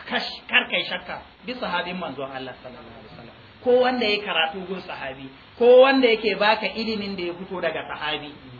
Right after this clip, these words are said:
Duk mutumin da zai kira ka ya damƙa maka ilimin da sahabi ya kawo, bi shi. Dan sahabi bai kawo ilimi sai wanda manzon Allah ya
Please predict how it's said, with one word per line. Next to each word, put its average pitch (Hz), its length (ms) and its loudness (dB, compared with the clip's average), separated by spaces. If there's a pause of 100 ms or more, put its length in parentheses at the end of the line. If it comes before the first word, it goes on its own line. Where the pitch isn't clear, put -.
(800)
Duk 330 160 -2
mutumin 294 400 -2
da 240 80 0
zai 240 240 2
kira 226 320 2
ka 214 80 -2
ya 180 160 0
damƙa 240 420 2
maka 214 220 -2
ilimin 214 560 -4
da 190 160 -6
sahabi 190 480 -2
ya 190 160 -2
kawo, 190 320 -2
bi 156 80 -16
shi. - 240 -14 (1120)
Dan 202 160 -6
sahabi 175 480 -6
bai 202 240 -6
kawo 170 320 -2
ilimi 175 480 -10
sai 180 160 -12
wanda 185 240 -6
manzon 151 320 -8
Allah 165 320 -6
ya - 20 -8